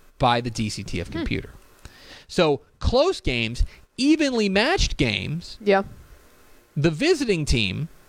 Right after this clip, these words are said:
Speaker 1: decided or was, was the winner. Now, one thing to keep in mind.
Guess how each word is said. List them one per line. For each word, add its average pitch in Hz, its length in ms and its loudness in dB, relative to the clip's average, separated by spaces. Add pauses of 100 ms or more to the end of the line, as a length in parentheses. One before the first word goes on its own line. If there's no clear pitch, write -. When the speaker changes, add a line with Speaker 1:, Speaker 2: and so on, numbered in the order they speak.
(920)
Speaker 1:
decided 143 580 2
or 135 220 2
was, 139 360 2
was 127 220 2
the 139 80 -2
winner. 127 180 -6
Now, 190 440 0 (360)
one 220 280 2
thing 208 200 0
to 170 60 0
keep 156 220 2
in 143 120 -2
mind. 175 360 -2